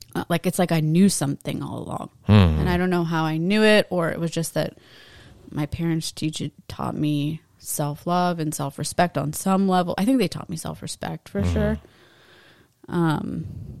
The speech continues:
Speaker 1: so that's just always, like, been a big part of my experience is care around who I share my body with.
Speaker 2: Mm-hmm. Well, that was really great.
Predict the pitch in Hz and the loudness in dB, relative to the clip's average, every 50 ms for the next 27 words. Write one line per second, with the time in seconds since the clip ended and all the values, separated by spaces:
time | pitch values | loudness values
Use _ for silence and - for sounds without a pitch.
0 | - - - 185 180 180 208 - - 247 226 - - 160 165 165 160 - 156 147 | -14 -4 -2 4 4 4 4 4 2 -2 0 0 0 2 2 0 0 0 -2 -4
1 | - - - - 147 151 147 143 143 151 170 - 143 143 - _ - - - 135 | -4 -8 -8 -4 -2 0 0 0 -2 -4 -2 -4 -4 -4 -4 _ -8 -6 -4 -4
2 | 139 139 135 - 170 - - - - - - - - - - - - - _ _ | -4 -4 -6 -6 -8 -12 -16 -18 -16 -16 -18 -18 -18 -20 -20 -20 -20 -20 _ _
3 | _ _ _ _ _ _ 185 165 160 156 - - - - - - 165 - - - | _ _ _ _ _ _ -8 -8 -6 -6 -6 -6 -8 -8 -8 -8 -10 -12 -16 -20
4 | - _ _ _ _ _ _ _ _ _ _ _ _ _ _ _ _ _ _ _ | -20 _ _ _ _ _ _ _ _ _ _ _ _ _ _ _ _ _ _ _
5 | _ _ _ _ _ _ _ _ _ _ _ _ _ _ _ _ _ _ _ _ | _ _ _ _ _ _ _ _ _ _ _ _ _ _ _ _ _ _ _ _
6 | _ _ _ _ - 175 - - - - 147 147 - 170 - - - - _ 170 | _ _ _ _ -6 -6 -6 -6 -8 -6 -6 -6 -6 -8 -12 -16 -20 -16 _ -14
7 | 165 - - - - 156 156 156 151 156 151 156 156 - - - - - 170 - | -14 -14 -12 -10 -8 -8 -8 -8 -8 -8 -8 -8 -8 -10 -10 -10 -12 -12 -14 -16
8 | - - - - - _ _ _ _ _ _ _ _ _ _ _ _ _ _ _ | -20 -20 -20 -20 -20 _ _ _ _ _ _ _ _ _ _ _ _ _ _ _
9 | _ 175 170 165 160 - 175 165 165 165 170 170 165 170 175 180 180 - - - | _ -12 -10 -10 -10 -8 -6 -6 -6 -6 -6 -6 -8 -8 -8 -8 -10 -12 -16 -20
10 | - _ - 107 101 90 87 82 78 73 76 - - _ _ _ _ _ _ _ | -20 _ 2 2 4 4 4 2 0 -2 -4 -8 -14 _ _ _ _ _ _ _
11 | _ _ _ _ _ _ _ _ _ _ _ _ _ _ - - - - - _ | _ _ _ _ _ _ _ _ _ _ _ _ _ _ -20 -20 -20 -20 -20 _
12 | _ _ _ _ _ _ _ _ _ _ _ _ _ _ _ _ - _ _ _ | _ _ _ _ _ _ _ _ _ _ _ _ _ _ _ _ -20 _ _ _
13 | _ _ _ 107 101 95 104 110 113 110 - - 95 90 80 73 78 76 78 78 | _ _ _ 2 6 8 8 8 8 6 2 2 2 2 2 2 0 -2 -2 -2
14 | 80 82 | -2 -4